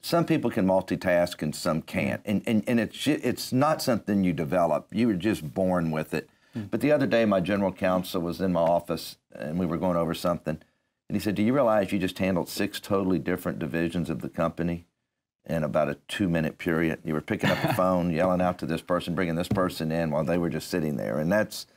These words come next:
Speaker 1: it's, it's, you, you, you try to put your arms around everything, but you have to delegate, okay? You can't be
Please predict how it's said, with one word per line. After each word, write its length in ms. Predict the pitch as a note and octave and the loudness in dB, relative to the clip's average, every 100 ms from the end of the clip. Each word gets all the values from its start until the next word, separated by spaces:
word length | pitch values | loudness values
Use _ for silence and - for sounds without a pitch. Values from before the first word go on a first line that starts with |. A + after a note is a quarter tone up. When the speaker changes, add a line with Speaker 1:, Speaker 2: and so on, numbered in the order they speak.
| - _ - | -20 _ -4
Speaker 1:
it's, 420 | G2+ - - - - | -4 -2 -6 -8 -4
it's, 280 | G2+ - A2 | -4 -2 -2
you, 100 | - | -2
you, 180 | - A#2 B2 | 0 0 0
you 100 | A#2+ | 0
try 280 | - D#3 | 0 2
to 60 | D#3+ | 2
put 260 | - C3+ - | 0 0 0
your 120 | F2+ | 2
arms 280 | G2+ A2+ G2 | 2 2 2
around 280 | G2 F2+ | 2 2
everything, 640 | F#2 G2+ G#2+ G2+ G#2 A2 G#2 - _ _ _ | 0 0 0 0 2 0 -2 -12 _ _ _
but 180 | G#2+ G#2 - _ _ - | -4 -4 -8 _ _ -2
you 100 | A2 | 0
have 240 | G#2+ D3 | 2 0
to 80 | - | 0
delegate, 600 | E2+ E2+ D#2+ C2 B1 - - | 2 2 2 0 -2 -4 -6
okay? 240 | E2+ F#2 | -2 0
You 180 | F2 F#2 | 0 0
can't 380 | - A#2+ G#2+ - - - - | 0 0 0 -4 -14 -20 -2
be 360 | G#2 G2 F2 | 2 2 2